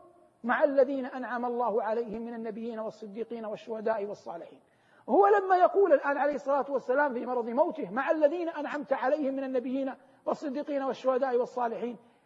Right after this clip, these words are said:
لا يخاطب نفسه، يخاطب أحدا. لكن عائشة لا تسمع صوت من؟ لا تسمع صوت الملك، إنما تسمع صوت الإجابة. فمن إجابته صلى الله عليه وسلم تفقه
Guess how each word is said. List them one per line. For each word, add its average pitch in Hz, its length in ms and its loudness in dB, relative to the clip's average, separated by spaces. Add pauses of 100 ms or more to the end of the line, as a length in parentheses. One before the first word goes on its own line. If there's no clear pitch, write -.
(240)
لا 320 100 6 (140)
يخاطب 320 380 2
نفسه، 285 420 2
يخاطب 320 480 2
أحدا. 294 440 0 (760)
لكن 370 440 4
عائشة 349 600 2
لا 403 200 10
تسمع 349 480 -2
صوت 302 320 2
من؟ 262 240 0 (680)
لا 294 160 6
تسمع 254 360 -4
صوت 226 300 -6
الملك، 180 320 -10 (680)
إنما 330 320 6
تسمع 339 440 2
صوت 349 280 4
الإجابة. 294 520 2 (640)
فمن 359 400 2
إجابته 370 600 4
صلى 339 260 4
الله 320 300 6
عليه 302 180 0
وسلم 294 420 2
تفقه 381 600 0